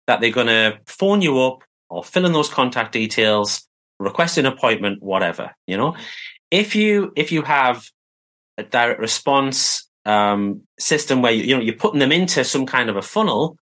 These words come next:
then, like you said, you have multiple follow opportunities. And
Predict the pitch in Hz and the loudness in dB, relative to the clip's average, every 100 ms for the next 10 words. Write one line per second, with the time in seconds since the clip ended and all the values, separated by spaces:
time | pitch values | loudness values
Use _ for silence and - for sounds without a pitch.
0 | _ _ _ _ _ 123 135 117 110 127 | _ _ _ _ _ 0 0 0 -2 -2
1 | - 107 - 104 107 107 110 127 147 175 | 0 0 -2 -4 0 0 0 0 2 2
2 | 170 - 131 - 120 117 98 - 101 107 | 0 2 0 0 0 0 -2 -4 -4 -2
3 | 95 90 90 87 98 95 | -2 -6 -6 -4 -4 -4